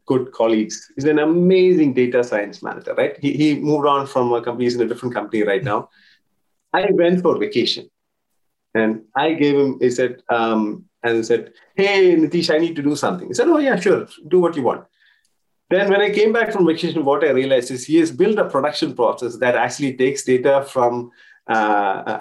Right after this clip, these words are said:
I think it was Zendesk customer support stuff, and he built an application which sends data back to Zendesk to actually trigger a case from customer support so that they can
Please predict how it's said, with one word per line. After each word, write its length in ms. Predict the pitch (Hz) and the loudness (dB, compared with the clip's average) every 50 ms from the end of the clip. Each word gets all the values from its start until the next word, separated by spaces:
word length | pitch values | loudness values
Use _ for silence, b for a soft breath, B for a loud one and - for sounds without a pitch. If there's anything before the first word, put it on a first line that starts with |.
| - | -2
I 40 | 131 127 | -2 0
think 120 | - 180 - | 2 0 2
it 60 | 139 139 | 2 2
was 140 | 131 123 104 | 0 2 2
Zendesk 480 | 110 110 113 123 123 131 127 127 - - 120 | 2 0 2 2 0 0 0 -2 -2 -2 -2
customer 280 | 113 - - 123 123 120 123 | -2 -2 0 0 0 0 0
support 240 | 120 120 120 117 110 - - | -2 0 0 -2 -2 -2 -2
stuff, 200 | - 104 117 127 - - | -2 -2 -2 -2 -4 -4
and 80 | 135 123 120 131 | -2 -2 0 0
he 60 | 143 131 120 113 | 0 -2 0 2
built 200 | 165 208 233 208 202 185 | 2 2 2 2 0 0
an 60 | 131 101 120 127 | 0 0 -2 -2
application 480 | 127 170 170 156 131 117 117 - 117 117 120 120 | -2 -2 -2 0 0 -2 0 -2 -6 -6 -2 -4
which 160 | 143 143 - - - - _ _ _ | -4 -4 -4 -12 -18 -20 _ _ _
sends 280 | - 165 180 190 180 180 143 147 | -2 -2 0 -2 -2 -2 -2 -2
data 200 | 147 151 156 147 131 120 - 131 | 0 2 0 0 0 0 0 0
back 300 | 127 170 190 180 - - | 0 0 -2 -4 -2 -2
to 60 | 180 - - | -2 -2 0
Zendesk 500 | - 123 123 131 120 113 95 107 110 - - - _ _ _ _ _ _ - | 0 0 0 0 0 0 -2 -2 -4 -8 -16 -20 _ _ _ _ _ _ -2
to 120 | 156 - - 131 139 156 | -2 -2 0 0 -2 -2
actually 360 | 170 175 - 175 175 180 175 175 - - | -2 -4 -6 -2 0 0 0 2 0 0
trigger 320 | - 156 160 160 185 180 165 143 - - | 0 0 2 4 2 2 2 0 -2 -2
a 100 | 135 131 - - 165 | -4 -4 -2 -2 0
case 280 | 160 127 120 123 - - - - _ _ _ | 2 2 2 0 -2 -6 -10 -12 _ _ _
from 240 | - 147 147 147 - 135 | -4 -4 -4 -2 -2 -2
customer 340 | 123 123 - 170 151 147 143 143 - | -4 -2 -2 0 0 0 -2 0 -2
support 300 | 127 110 - - 123 131 - - | -2 -2 0 -2 -2 -2 -2 -2
so 60 | 135 131 123 | -4 0 0
that 140 | 131 127 123 | -2 -2 0
they 140 | 139 143 139 143 | 0 0 0 0
can 100 | 156 131 | -2 -2